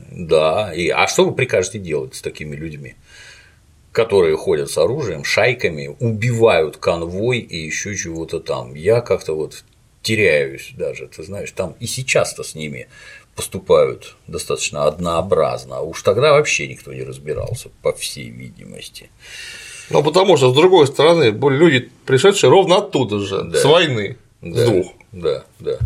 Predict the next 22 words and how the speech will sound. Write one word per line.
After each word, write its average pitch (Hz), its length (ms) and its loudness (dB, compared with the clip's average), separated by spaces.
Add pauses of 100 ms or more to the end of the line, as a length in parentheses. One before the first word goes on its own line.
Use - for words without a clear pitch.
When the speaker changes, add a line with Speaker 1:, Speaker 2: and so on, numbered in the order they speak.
(380)
Speaker 1:
Только 92 160 -14
у 107 120 6
одних 117 360 2
была 90 280 4
цель 82 460 0 (160)
грабежа 95 760 2
и 82 60 0
собственного 90 480 -8
благосостояния, 87 800 -2
а 82 40 -2
у 85 80 -4
других 131 340 -8
цели 127 200 -4
были 85 240 -8
несколько 82 460 -14
иные. 65 480 -12 (400)
Speaker 2:
Да, 180 160 4
просто 190 300 4
это, 180 140 4
м, 160 520 4 (200)
если 170 300 4
бы 156 420 4